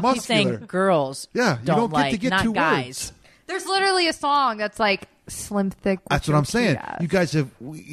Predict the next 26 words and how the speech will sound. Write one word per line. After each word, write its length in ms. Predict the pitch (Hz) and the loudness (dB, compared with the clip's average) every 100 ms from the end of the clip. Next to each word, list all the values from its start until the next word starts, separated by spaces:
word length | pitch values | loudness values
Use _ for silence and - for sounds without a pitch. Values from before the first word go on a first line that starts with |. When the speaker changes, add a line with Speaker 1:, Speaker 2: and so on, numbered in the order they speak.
| 151 | -8
Speaker 2:
this 300 | 151 135 127 | 0 0 0
generation, 640 | - 147 135 135 - 156 147 | -2 0 2 2 0 -2 0
millennials, 480 | 135 139 135 143 | 2 2 2 0
Gen 220 | 107 143 139 | 0 2 2
X, 300 | 147 - - | 0 0 0
whoever, 360 | 135 127 156 | 2 4 2
they've 300 | 139 139 - | 2 0 -2
created 360 | - 160 160 143 | -2 2 2 2
this 160 | 131 - | 0 -4
term 560 | - 208 160 147 180 - - - - - | -2 2 4 2 -2 -10 -20 -20 -16 0
that's 280 | 156 - - | 0 0 2
like 280 | 156 143 - _ - | 2 2 -6 _ -4
an 100 | 151 | 2
invalid 560 | 156 170 131 156 165 - | 4 2 2 2 0 0
term. 140 | 214 | -2
Speaker 3:
So 100 | 285 | 0
there's 280 | 277 311 320 | 2 2 0
not, 260 | 277 277 214 | 0 0 0
so 100 | 302 | -2
there's 240 | 277 285 262 | 0 0 2
not, 240 | 269 240 | 2 2
like, 280 | 226 202 - | 0 -2 0
douche 320 | 254 269 - | 2 2 0
and 160 | 247 185 | -2 0
douche 300 | 233 240 - | 0 0 -2
canoe? 520 | 247 214 208 226 | -4 0 2 2